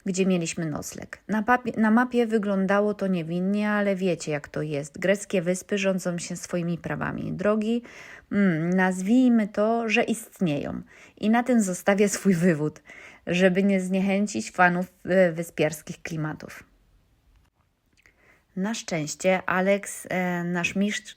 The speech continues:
mistrz improwizacji bookingów last minute, znalazł całkiem przyjemny nocleg z basenem, w spokojnej lokalizacji, no i co najważniejsze, pies również, e,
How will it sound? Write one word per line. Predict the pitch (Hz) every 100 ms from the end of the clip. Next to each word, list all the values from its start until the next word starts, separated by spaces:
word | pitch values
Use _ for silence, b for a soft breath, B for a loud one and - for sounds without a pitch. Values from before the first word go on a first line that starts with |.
| -
mistrz | 196 208 208 - -
improwizacji | 196 190 190 185 - 196 180 - 175
bookingów | 170 - 196 175 185
last | 170 180 -
minute, | 180 170 175 185 175
znalazł | 175 180 185 190 185 165
całkiem | - 170 175 - 180 180
przyjemny | - 160 165 151
nocleg | 147 - 180 170
z | 170
basenem, | 165 160 208 220 202 190 190 B B B
w | -
spokojnej | - 214 254 247 226
lokalizacji, | 190 180 170 160 165 185 190 208 202
no | 190 185
i | 180
co | -
najważniejsze, | 202 202 175 165 175 165 175 - 190 185 -
pies | 190 180 -
również, | 165 180 165 170 165 170 -
e, | 170 160